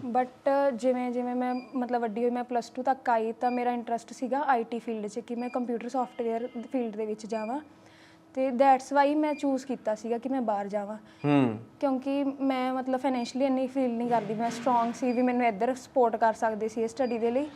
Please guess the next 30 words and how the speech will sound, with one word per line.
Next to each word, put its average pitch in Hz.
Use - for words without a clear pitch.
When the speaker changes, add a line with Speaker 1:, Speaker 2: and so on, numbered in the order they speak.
Speaker 2:
ਹੂੰ। 285
Speaker 1:
ਤਾਂ 277
ਮੇਰਾ 285
ਮੇਨ 285
ਰੀਜ਼ਨ 269
ਬਾਹਰ 240
ਜਾਣ 254
ਦਾ 254
ਇਹੀ 254
ਸੀਗਾ 240
ਕਿ 254
ਮੈਂ 254
ਆਈ 240
ਟੀ 254
ਫੀਲਡ 247
'ਚ 240
ਸਾਫਟਵੇਅਰ 254
ਡਿਵੈਲਪਰ 240
ਬਣਨਾ 226
ਚਾਹੁੰਦੀ 202
ਸੀਗੀ 196
ਕਿ -
Speaker 2:
ਹੂੰ। 277
Speaker 1:
ਮੈਂ 277
ਉੱਧਰ 269
ਕੁਛ 285
ਨਾ 262
ਕੁਛ 254
ਕਰਾਂ। 220
Speaker 2:
ਹੂੰ। 113